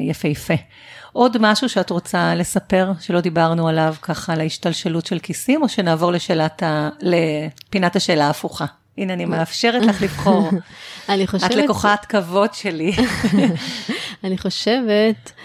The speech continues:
Speaker 2: שמה שמאוד מיוחד בקמפיין הזה, אגב,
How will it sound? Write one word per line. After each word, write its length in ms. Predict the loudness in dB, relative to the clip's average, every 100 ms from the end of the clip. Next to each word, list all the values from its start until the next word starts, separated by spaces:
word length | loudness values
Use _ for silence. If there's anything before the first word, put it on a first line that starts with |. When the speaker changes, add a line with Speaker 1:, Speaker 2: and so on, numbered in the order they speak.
| -18 -18 _ -10
Speaker 2:
שמה 420 | -2 2 4 2
שמאוד 1120 | 2 2 2 2 0 -2 -6 _ -2 0 2
מיוחד 360 | 2 2 0 0
בקמפיין 520 | 0 0 0 2 0 0
הזה, 340 | 0 0 0
אגב, 320 | 0 0 0